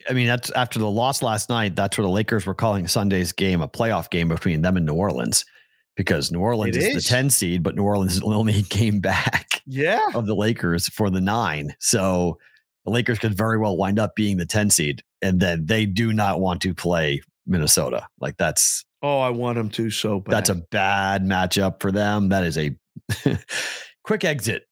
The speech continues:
Speaker 1: That is a "Thank you for coming. Goodbye."
Speaker 2: Oh, you're gonna hear
Speaker 1: <laughs>
Speaker 2: every, um, every guy on gambling Twitter is gonna be like, "How can you bet against LeBron?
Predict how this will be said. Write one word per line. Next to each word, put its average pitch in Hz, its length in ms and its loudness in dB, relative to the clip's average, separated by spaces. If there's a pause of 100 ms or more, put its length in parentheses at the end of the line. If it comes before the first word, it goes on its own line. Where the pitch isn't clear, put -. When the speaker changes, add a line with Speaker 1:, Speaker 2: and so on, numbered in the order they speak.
(240)
Speaker 1:
That 113 100 0
is 113 120 2
a 110 100 2
"Thank 147 300 -2
you 135 80 2
for 131 120 2
coming. 113 400 0
Goodbye." 98 380 0 (260)
Speaker 2:
Oh, 143 240 0
you're 123 240 -4
gonna 143 200 0
hear 135 300 0
Speaker 1:
<laughs> 135 60 2
Speaker 2:
every, 127 540 0
um, 117 300 0 (1080)
every 131 220 0
guy 127 240 0
on 123 80 0
gambling 127 320 0
Twitter 127 220 0
is 151 100 -2
gonna 117 120 0
be 107 80 -2
like, 107 180 -2
"How 117 140 0
can 120 140 -2
you 107 80 0
bet 110 160 0
against 107 280 -2
LeBron? 107 440 -2